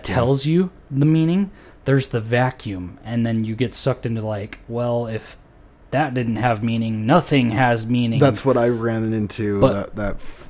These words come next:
Speaker 2: Right.
Speaker 1: hedonist state, if you will.
Speaker 2: But part of resolving that trauma is, and rebuilding yourself and your own identity
Speaker 1: Right.
Speaker 2: is realizing, like, "You know what? I can find meaning in family. You know, I can find meaning in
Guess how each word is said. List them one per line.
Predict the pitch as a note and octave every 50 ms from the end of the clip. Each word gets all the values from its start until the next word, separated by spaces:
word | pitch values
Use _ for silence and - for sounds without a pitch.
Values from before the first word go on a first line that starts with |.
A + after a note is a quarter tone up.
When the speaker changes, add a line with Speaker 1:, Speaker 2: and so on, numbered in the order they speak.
| -
Speaker 2:
Right. | E2+ G#2+ G#2 G#2 F#2+ F2+
Speaker 1:
hedonist | G2 F#2 F#2 F2 - - - - -
state, | - - - - G2 F2+ E2+
if | F2+ F#2 -
you | F#2 F#2
will. | F#2 F#2 F#2 F2 - - - -
Speaker 2:
But | - B2+ - - -
part | - C3 D3 D#3 E3 E3
of | D3+ B2 A2 A#2 A2+ -
resolving | B2 B2 A2+ G2 A#2 A#2 A#2 A#2 A2+ B2 B2+ C3 C#3 C3+
that | A#2+ G#2+ F2+ -
trauma | - - - - A2+ A#2 A#2 A#2 A2 G#2+ G2+ G2 F#2 -
is, | G2+ G#2 G#2 G2+ - - -
and | A#2+ A#2 A2+ G#2
rebuilding | G#2 A2 A#2 A2 G#2+ A2+ G#2 G#2 G#2 A2+ A2 A2
yourself | G#2 G2+ F#2 - - - G2 F#2 - - - - - - - - - - - - - -
and | A2 A2+ A2+
your | A2 A2 A2+
own | A2 A2 A2
identity | G#2 G#2 G#2 G2+ G#2 G2+ G2 F#2+ F#2 F#2+ F#2 F#2 - - - - - - -
Speaker 1:
Right. | A#2 A#2+ A#2 A2+ A2+ G#2+ G2+ F#2 - - - - - - - - - _ _ - -
Speaker 2:
is | - A#2 A#2 A2 G2 F#2+
realizing, | G2 A2 A#2 B2+ C3 B2 A#2 G#2+ G#2 G#2 G#2 G2+ G2+ G2+ G2+ G2 F#2+ F#2+ F#2
like, | F#2 F#2 F#2 F#2 - - - - - - - - - - -
"You | C3+ C#3
know | D3+ E3+
what? | F3 D#3 -
I | C3
can | C#3+ - D#3 C#3
find | - - D3+ C3 A#2+ A#2 A2 A2
meaning | A#2+ B2 B2 B2 A#2+ A#2 A2
in | G#2 G#2+ G2+ G2 G2+
family. | G2 - - A2 A#2 A2+ G#2+ G2 G2 G2+ A2 A2+ - - - - - - - - - - - - - - - - - - - -
You | - A2 A2+
know, | G#2+
I | A2+ -
can | - C#3
find | - - C3 A#2+ A#2 A2+ A#2
meaning | A#2+ A#2+ A#2 A#2 A2+ A2+
in | G#2+ G2+ G#2 G2+ G2+